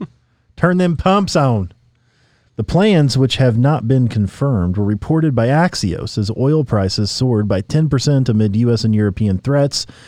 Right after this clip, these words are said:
Speaker 2: to ban Russian oil over Moscow's invasion of Ukraine. Brent crude, the global oil benchmark, spiked to a fourteen-year high of a hundred thirty-nine a barrel amid supply fears following Russia's invasion of Ukraine.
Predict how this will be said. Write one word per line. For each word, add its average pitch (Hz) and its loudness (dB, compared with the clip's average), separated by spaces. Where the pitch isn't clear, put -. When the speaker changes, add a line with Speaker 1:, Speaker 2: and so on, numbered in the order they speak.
Speaker 2:
to 113 0
ban 135 4
Russian 110 0
oil 101 -2
over 101 0
Moscow's 87 0
invasion 95 0
of 90 -2
Ukraine. 104 0
Brent 110 -2
crude, 120 0
the 104 -2
global 107 0
oil 107 0
benchmark, 95 -2
spiked 117 -4
to 113 -2
a 95 -2
fourteen-year 120 -2
high 120 -2
of 90 0
a 87 -2
hundred 113 -2
thirty-nine 113 0
a 117 0
barrel 127 0
amid 117 0
supply 135 0
fears 98 0
following 104 0
Russia's 113 0
invasion 95 0
of 98 2
Ukraine. 135 0